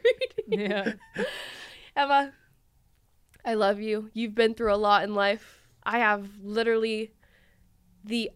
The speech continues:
Speaker 1: utmost respect for you. Um, I adore you. Is there anything you wanna share with the people? Any upcoming projects? Anything you wanna talk about?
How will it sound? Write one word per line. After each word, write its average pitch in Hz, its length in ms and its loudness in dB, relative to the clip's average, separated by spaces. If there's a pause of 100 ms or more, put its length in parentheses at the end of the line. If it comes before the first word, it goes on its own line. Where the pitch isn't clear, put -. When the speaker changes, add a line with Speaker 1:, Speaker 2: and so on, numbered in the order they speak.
Speaker 1:
utmost 262 680 4
respect - 840 0 (440)
for 220 180 -2
you. 202 500 -2 (520)
Um, 190 420 -6 (160)
I 214 120 -6
adore 196 280 -6
you. 190 260 -6
Is 202 140 -6
there 208 160 -4 (160)
anything 254 500 -2
you 233 120 -4
wanna 220 200 -4
share 233 320 -2
with 226 160 -4
the 233 60 -14
people? 220 380 -8
Any 208 180 -4
upcoming 196 400 -10
projects? 254 480 0
Anything 233 260 -6
you 226 60 -6
wanna 208 120 -6
talk 214 200 -6
about? 240 320 -2